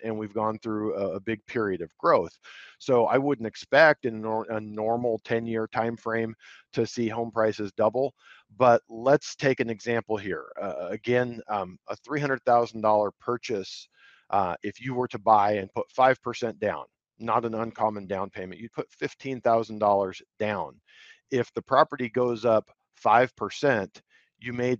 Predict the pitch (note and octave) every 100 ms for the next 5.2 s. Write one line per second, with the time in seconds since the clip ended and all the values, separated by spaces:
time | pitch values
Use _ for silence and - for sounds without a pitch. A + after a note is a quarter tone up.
0 | _ D3+ - D3+ C#3 - A2+ A#2 G#2+ G#2
1 | G2 - A2 A#2 C3+ D3 A2 G2+ G#2+ G2+
2 | - B2+ - B2 A2 G#2 G2+ G2+ G2+ G2
3 | F#2+ F2 F2+ A#2+ C#3+ - D2 - C3 C#3
4 | C#3 - - C#3+ C#3+ C3 - A#2 - C3+
5 | G#2 -